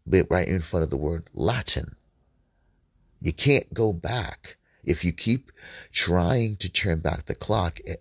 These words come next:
uh, I like it. I think it was, uh, J R Tolkien who said that. Nostalgia is good. It's a wonderful thing. But nostalgia can become pathological in itself.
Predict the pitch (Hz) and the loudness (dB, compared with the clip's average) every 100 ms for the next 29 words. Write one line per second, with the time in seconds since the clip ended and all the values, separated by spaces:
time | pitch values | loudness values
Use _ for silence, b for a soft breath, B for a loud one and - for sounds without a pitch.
0 | _ 82 73 73 71 110 - - 67 80 | _ 2 4 4 2 -2 -2 -2 -2 -2
1 | 85 80 71 - 69 67 65 - B B | -2 -2 0 0 2 0 -2 -8 B B
2 | B B - 82 80 - 131 151 85 69 | B B 2 4 4 0 -2 0 0 0
3 | - 76 - - - - - B B B | 0 -2 -4 -6 -6 -8 -14 B B B
4 | - - - 117 156 131 98 80 - 78 | -2 2 6 6 4 2 2 0 -2 4
5 | 139 - - - 62 64 147 147 - - | 6 6 2 -2 0 2 2 0 -4 -4
6 | - - - - - - _ _ _ - | -2 -4 -4 -8 -2 -2 _ _ _ -2
7 | 80 - 82 127 101 - 82 67 - 98 | 0 4 2 4 0 0 -2 -2 -2 -4
8 | 80 - 92 - 87 110 143 82 - - | -4 -4 6 6 6 2 0 -2 -4 -16
9 | - _ _ _ _ _ _ _ _ _ | -18 _ _ _ _ _ _ _ _ _
10 | _ _ _ _ _ _ _ _ _ _ | _ _ _ _ _ _ _ _ _ _
11 | _ _ _ - 92 78 - - 131 73 | _ _ _ 0 4 4 6 4 4 -2
12 | - - - | -6 -12 -16